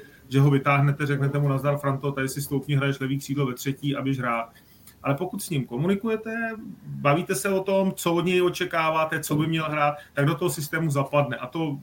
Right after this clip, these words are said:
i zpětně, když se koukám na to, proč některý mladíci prostě hráli dobře a třeba neudělali takovou kariéru, ale v některých momentech třeba v playoff odehráli, tak je to prostě o tom, že přesně věděli, co mají hrát.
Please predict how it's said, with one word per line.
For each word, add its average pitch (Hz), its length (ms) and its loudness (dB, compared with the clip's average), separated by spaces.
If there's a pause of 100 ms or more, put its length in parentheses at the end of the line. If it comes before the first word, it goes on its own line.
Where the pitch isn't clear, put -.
(280)
i 156 240 0 (260)
zpětně, 165 420 2
když 151 140 -2
se 175 100 0
koukám 156 400 2
na 143 100 2
to, 151 140 -2
proč 147 240 -4
některý 156 280 -2
mladíci 143 420 0
prostě 147 340 -2
hráli 135 320 2
dobře 143 320 2
a 156 80 -4
třeba 180 260 0
neudělali 160 340 0
takovou 156 260 -2
kariéru, 139 440 2
ale 160 200 2
v 143 40 0
některých 156 440 -2
momentech 151 420 -2
třeba 151 220 -2
v 147 40 -8
playoff 143 320 0
odehráli, 143 540 4 (380)
tak 143 160 0
je 160 60 -2
to 165 100 -2
prostě 151 280 -4
o 147 140 2
tom, 151 160 -4
že 151 80 -2
přesně 151 340 -6
věděli, 147 300 2
co 143 120 -6
mají 143 180 2
hrát. 113 220 -4